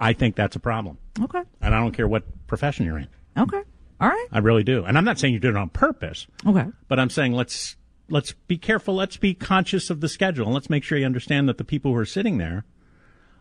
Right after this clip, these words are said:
Speaker 1: um, you know, they have lives too, and they've got jobs, and they've got other things they have to do too.
Speaker 2: Mm-hmm. That's fair. That is a
Speaker 1: That's
Speaker 2: fair
Speaker 1: what I'm talking
Speaker 2: criticism.
Speaker 1: about.
Speaker 2: I just am a little sensitive about when people start, you know, really ripping on doctors for that kind of stuff. Sometimes they can't control that.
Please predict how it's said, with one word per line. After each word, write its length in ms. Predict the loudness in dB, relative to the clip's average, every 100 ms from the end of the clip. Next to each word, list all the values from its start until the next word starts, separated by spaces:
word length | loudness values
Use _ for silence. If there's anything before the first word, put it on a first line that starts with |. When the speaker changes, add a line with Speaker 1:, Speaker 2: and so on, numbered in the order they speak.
| _
Speaker 1:
um, 540 | 0 2 4 2 2 -2 _ _ _ _
you 100 | 2
know, 200 | 2 2 0
they 100 | 2
have 340 | 4 4 0 _ _ 0
lives 300 | 2 2 0
too, 180 | 0
and 80 | 0
they've 120 | -2
got 180 | 0 0
jobs, 240 | 2 0 2
and 80 |
they've 80 | 2
got 140 | 2 0
other 160 | -2
things 240 | 0 -2 0
they 100 | -2
have 200 | -4 -4
to 80 | -4
do 100 | -4
too. 300 | -4 -8 0
Speaker 2:
Mm-hmm. 300 | 4 4 2 -2 0
That's 220 | 0 0
fair. 560 | -6 0 0 0 -6 -8
That 260 | 0 2 2
is 140 | 2
a 20 |
Speaker 1:
That's 120 | 2 2
Speaker 2:
fair 80 | 2
Speaker 1:
what 80 | 2
I'm 60 |
talking 60 | 0
Speaker 2:
criticism. 360 | 0 0 0 -2
Speaker 1:
about. 120 | -6 -6 0
Speaker 2:
I 100 | 2
just 240 | 2 4
am 120 | 4
a 40 | 4
little 200 | 0 0
sensitive 500 | 2 2 2 2 0
about 300 | 0 -2 0
when 320 | 2 2 0 _ -4
people 240 | 0 2 0
start, 380 | 2 2 0 0
you 120 | 0
know, 260 | 2 -2 -6 _
really 440 | 2 6 6 6 2
ripping 360 | 0 0 2 2
on 140 | 2
doctors 500 | 2 0 -2 -6 -2
for 120 | -2
that 160 | -2 0
kind 160 | 0 0
of 60 |
stuff. 220 | -2 -4
Sometimes 460 | 2 4 6 4 2
they 220 | 4 2
can't 320 | 4 2 2
control 540 | 2 2 2 2 2 2
that. 320 | 0 -4